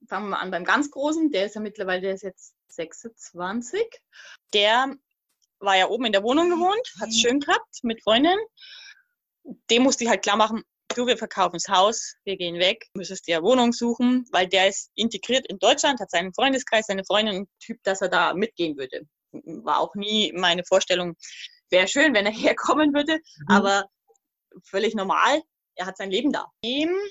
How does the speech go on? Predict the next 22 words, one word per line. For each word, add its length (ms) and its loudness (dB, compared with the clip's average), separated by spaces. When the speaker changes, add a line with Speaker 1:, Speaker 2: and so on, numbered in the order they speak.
Speaker 1:
war 280 2
es 100 -6
aber 200 -4
so, 360 -4
ja, 200 0
der 120 -6
hat 140 -14
dann 120 -16
eine 80 -20
Wohnung 240 -6
gefunden 400 -8
im 140 -6
Nachbarort. 840 0
Ich 260 -20
muss 140 -6
sagen, 280 2
unser 220 -4
Verhältnis 920 -4
nachher, 540 -4
nach 200 -8
dem 80 -10
Auszug, 400 -8